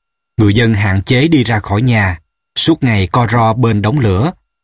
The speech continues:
Do tuổi cao sức yếu, nên thầy đồ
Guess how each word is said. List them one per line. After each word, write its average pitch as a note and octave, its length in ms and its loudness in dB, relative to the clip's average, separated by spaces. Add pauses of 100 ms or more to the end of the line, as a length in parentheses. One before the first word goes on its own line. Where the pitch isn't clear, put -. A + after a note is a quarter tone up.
(320)
Do A#2 200 0
tuổi G2+ 240 0
cao G#2+ 260 -2
sức - 200 0
yếu, D3 320 2 (320)
nên C#3 220 2
thầy A#2 180 -2
đồ G2+ 320 0